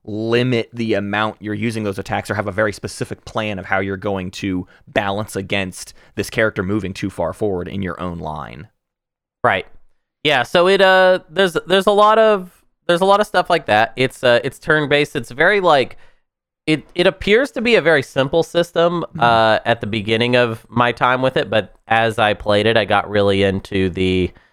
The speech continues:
Speaker 2: the kind of depth of this, uh, and it's, mastering this system is pretty fun.
Speaker 1: Yeah.
Speaker 2: Um, I will say I feel a little bad.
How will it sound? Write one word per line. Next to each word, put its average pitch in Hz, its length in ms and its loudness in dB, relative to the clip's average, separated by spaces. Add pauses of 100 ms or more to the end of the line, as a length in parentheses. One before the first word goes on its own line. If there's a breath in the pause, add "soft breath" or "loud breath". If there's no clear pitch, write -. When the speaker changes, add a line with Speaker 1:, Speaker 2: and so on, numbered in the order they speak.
(180 soft breath)
Speaker 2:
the - 60 -4
kind 113 220 -2
of 92 140 -4
depth - 320 -2
of 98 140 -4
this, 113 380 -2 (420)
uh, 107 200 2
and 123 160 0
it's, - 240 -4
mastering 127 540 0
this 123 160 0
system 123 360 -2
is 113 300 0 (520)
pretty 135 180 0
fun. 123 560 0 (160)
Speaker 1:
Yeah. - 160 -8 (100)
Speaker 2:
Um, 117 460 2 (260)
I 139 100 2
will 190 160 4
say 190 180 2
I 156 60 4
feel 208 440 2
a 156 60 2
little 135 340 2
bad. 71 460 -2